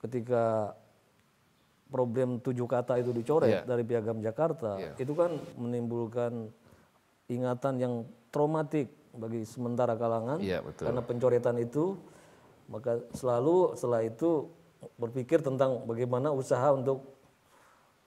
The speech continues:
Speaker 1: eh, menghidupkan tujuh kata itu dan sering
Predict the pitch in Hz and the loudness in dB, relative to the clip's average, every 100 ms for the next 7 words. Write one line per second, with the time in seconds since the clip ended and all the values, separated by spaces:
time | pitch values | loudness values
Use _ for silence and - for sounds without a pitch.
0 | - 117 110 107 104 101 98 - _ _ | -8 -4 -2 -4 -6 -8 -12 -16 _ _
1 | _ _ 131 127 135 156 156 151 147 - | _ _ -2 0 2 0 2 2 2 -2
2 | 131 123 120 123 131 123 127 175 190 147 | -2 0 2 4 4 2 4 8 10 10
3 | 131 117 117 - 147 135 | 8 6 -4 2 2 2